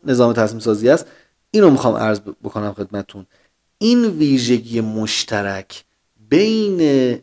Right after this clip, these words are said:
شریک عاطفی قبلی و شریک عاطفی بعدی و شریک عاطفی بعدی و شریک عاطفی بعدی، این ویژگی مس-، مشترک چیزی نیست جز خود ما. حالا ما خودمون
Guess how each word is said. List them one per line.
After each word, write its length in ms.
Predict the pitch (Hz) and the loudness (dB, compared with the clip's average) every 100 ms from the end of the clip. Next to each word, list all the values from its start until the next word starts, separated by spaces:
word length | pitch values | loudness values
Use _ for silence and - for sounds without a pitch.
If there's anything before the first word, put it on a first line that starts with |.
| _ | _
شریک 400 | - 120 110 107 | -6 -2 0 0
عاطفی 460 | 104 110 101 - 107 | -2 -4 -8 -6 -6
قبلی 640 | 104 101 - 101 104 101 | -4 -8 -10 -16 -14 -14
و 60 | 98 | -12
شریک 340 | 95 101 95 | -8 -8 -10
عاطفی 260 | 98 98 98 | -12 -16 -16
بعدی 560 | 95 95 92 95 98 95 | -12 -10 -12 -16 -16 -14
و 100 | 95 | -14
شریک 300 | 98 95 92 | -14 -18 -18
عاطفی 320 | 92 95 92 | -20 -20 -18
بعدی 460 | 92 92 92 95 98 | -16 -16 -18 -20 -20
و 80 | 95 | -18
شریک 260 | 101 98 98 | -16 -16 -16
عاطفی 280 | 95 98 101 | -20 -16 -14
بعدی، 420 | 104 104 139 185 _ _ - | -14 -14 -18 -20 _ _ -8
این 140 | 220 | -2
ویژگی 380 | 185 143 127 123 | 2 2 2 -2
مس-، 340 | 117 113 - _ - | -2 -4 -8 _ -14
مشترک 600 | 117 - - 127 147 - | -10 -10 -8 -10 -10 -12
چیزی 460 | - - 202 180 165 | -8 -8 -8 -8 -6
نیست 240 | 151 143 | -6 -6
جز 240 | - 135 - | -4 -2 -2
خود 260 | - 110 | -4 -6
ما. 300 | 104 95 92 _ _ _ _ _ _ _ | -6 -8 -14 _ _ _ _ _ _ _
حالا 400 | - 90 87 87 _ _ _ _ _ _ _ _ _ _ _ 107 | -20 -18 -20 -20 _ _ _ _ _ _ _ _ _ _ _ -10
ما 460 | 110 127 180 285 - _ _ _ _ _ | 0 4 4 2 -4 _ _ _ _ _
خودمون 960 | - - - 226 240 143 131 135 156 | -14 -12 2 4 6 6 6 4 2